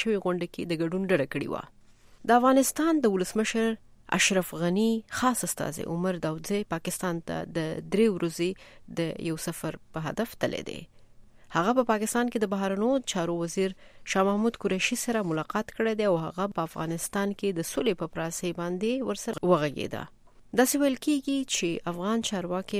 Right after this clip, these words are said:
به په دغه دورې کې کوشش وکړي چې د پاکستاني چارواکو سره په دې هکله باندې وغږیږي چې طالبان د افغان رهبرانو سره خبرو ته آماده کړي. د پاکستان د بهرنیو چارو وزیر شاه محمود قریشي وایي چې پاکستان په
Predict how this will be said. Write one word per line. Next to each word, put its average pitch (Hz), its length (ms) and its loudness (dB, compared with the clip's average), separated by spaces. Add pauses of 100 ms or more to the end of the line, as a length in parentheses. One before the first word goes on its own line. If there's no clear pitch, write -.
(100)
به 190 100 -2 (320)
په 165 160 -6 (160)
دغه 175 260 -2 (240)
دورې 160 380 -2
کې 185 240 -4
کوشش 165 320 -2
وکړي 190 300 -4
چې - 120 -8
د 160 80 -6
پاکستاني 165 540 -4
چارواکو 165 480 -2
سره - 200 -6 (680)
په 208 120 6
دې 262 100 4 (100)
هکله 180 260 -2
باندې 165 240 -2
وغږیږي 180 520 -4
چې 190 140 -6
طالبان 190 520 -2
د - 160 -6
افغان 202 460 -2 (520)
رهبرانو 220 540 2
سره 220 180 -2 (100)
خبرو 196 400 0
ته 208 160 -4
آماده 156 380 -2
کړي. 147 180 -8 (400)
د 233 80 4
پاکستان 277 420 4
د 214 120 2
بهرنیو 208 420 2 (160)
چارو 185 240 -2
وزیر 208 300 -2
شاه 175 200 -2
محمود 190 320 -4
قریشي 180 380 2
وایي 208 240 6
چې 185 320 -2
پاکستان 233 560 -2 (340)
په 208 140 0